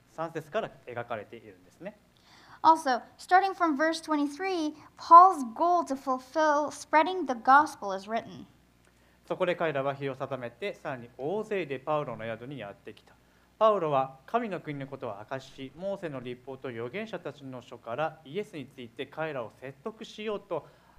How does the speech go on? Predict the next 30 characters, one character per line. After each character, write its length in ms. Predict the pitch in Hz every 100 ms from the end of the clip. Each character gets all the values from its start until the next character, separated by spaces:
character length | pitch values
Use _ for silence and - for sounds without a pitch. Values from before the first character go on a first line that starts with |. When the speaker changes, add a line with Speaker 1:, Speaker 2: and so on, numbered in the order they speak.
| - 202
Speaker 1:
朝 240 | 208 220
か 140 | 175
ら 120 | 127 104
晩 380 | 135 160 202
ま 100 | 214
で 120 | 180 113
説 200 | 123 127
明 200 | 127 156
を 60 | 165
続 140 | 127 92
け 80 | 98
た。 140 | - - _ _ _ _ _ _ _ _ _ _ - - - -
Speaker 2:
When 140 | 262 269
they 100 | 302
had 140 | 320
appointed 760 | 277 - 392 440 - 427 403 -
a 80 | 269
day 360 | 220 262 294
for 240 | 277 254 220
him, 400 | - 185 190 208
they 140 | 262
came 440 | 269 - 320 359 403
to 100 | 392
him 480 | 339 285 240 233 233 233
at 80 |
his 260 | 214 240 220
lodging 600 | 233 240 269 226 208 214
in 200 | 240 240
greater 420 | 233 247 247 254
numbers. 680 | 254 214 - - 233 -